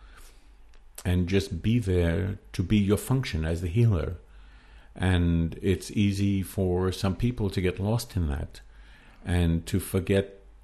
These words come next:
that, uh, they're not the healer, they are the person who's functioning as the healer, and they have to acknowledge their sensitivities as the person.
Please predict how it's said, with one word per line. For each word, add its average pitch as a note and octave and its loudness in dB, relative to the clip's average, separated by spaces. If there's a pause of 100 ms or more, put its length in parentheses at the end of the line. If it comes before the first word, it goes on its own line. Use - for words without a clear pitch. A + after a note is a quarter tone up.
(240)
that, E2 -4
uh, D2+ -2 (500)
they're G2+ 2
not F#2+ -2 (480)
the F#2 0
healer, F#2 4
they F2+ 0
are F2+ 0
the F2 -2
person B2+ -2
who's F2+ -4
functioning F#2+ -2
as D#2 -4
the F2 -6
healer, D#2+ -4 (500)
and G2 -4
they F2 -2
have F#2+ -2
to F#2+ 0
acknowledge G2 -2
their F2+ -4
sensitivities F#2 -4
as E2+ -4
the D#2+ -6
person. E2 -6